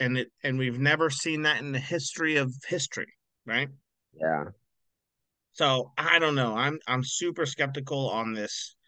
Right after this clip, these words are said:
Speaker 1: internet shutdown. Uh, now,
Speaker 2: Yeah.
Speaker 1: outside of the government feeling, you know, the current government we have, the current administration that we have, the current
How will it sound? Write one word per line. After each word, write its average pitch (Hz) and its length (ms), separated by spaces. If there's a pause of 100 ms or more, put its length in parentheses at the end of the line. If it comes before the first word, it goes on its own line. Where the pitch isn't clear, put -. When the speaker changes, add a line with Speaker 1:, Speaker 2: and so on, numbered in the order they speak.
(840)
Speaker 1:
internet 143 500
shutdown. 135 600 (1000)
Uh, 110 600 (760)
now, 165 400
Speaker 2:
Yeah. 71 220 (1300)
Speaker 1:
outside 170 720
of 151 260
the 143 100
government 151 560 (240)
feeling, 147 760
you 131 180
know, 120 160
the 123 140
current 165 420 (160)
government 147 480
we 131 80
have, 151 380
the 135 80
current 151 240
administration 139 560
that 127 80
we 110 120 (140)
have, 151 420
the 127 120
current 139 480